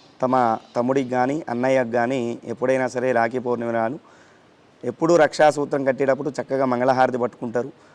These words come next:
మంగళహారతి తీసుకొని చక్కగా ఆ యొక్క సోదరుడికి తనకి తిలకధారణ చేసి చక్కగా ఫస్ట్ మంగళహారతిని కొద్దిగా త-,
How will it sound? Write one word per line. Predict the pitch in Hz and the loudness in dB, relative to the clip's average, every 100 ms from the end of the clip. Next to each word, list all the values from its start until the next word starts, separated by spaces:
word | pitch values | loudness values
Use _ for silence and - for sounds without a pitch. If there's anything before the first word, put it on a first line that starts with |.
| _ 113 | _ -6
మంగళహారతి | 120 123 139 135 135 | -2 2 4 4 0
తీసుకొని | 123 131 - 135 123 | -6 -6 -4 -4 -4
చక్కగా | 120 135 135 120 123 - - | -2 2 6 6 4 0 0
ఆ | 120 | 4
యొక్క | 120 117 127 | 4 2 -2
సోదరుడికి | - 127 139 135 135 131 117 - - | 0 4 4 4 0 -2 -2 -6 -6
తనకి | 117 110 | -4 -4
తిలకధారణ | 110 120 131 123 127 | -4 -2 0 2 0
చేసి | 123 120 - 123 | -2 -6 -6 -8
చక్కగా | - 120 139 - - _ 117 | -4 -4 -4 -6 -20 _ -6
ఫస్ట్ | 120 135 | -6 -4
మంగళహారతిని | 123 131 135 131 131 131 | -2 2 4 4 0 -2
కొద్దిగా | 123 117 110 110 | -4 -4 0 0
త-, | 104 113 | -2 -10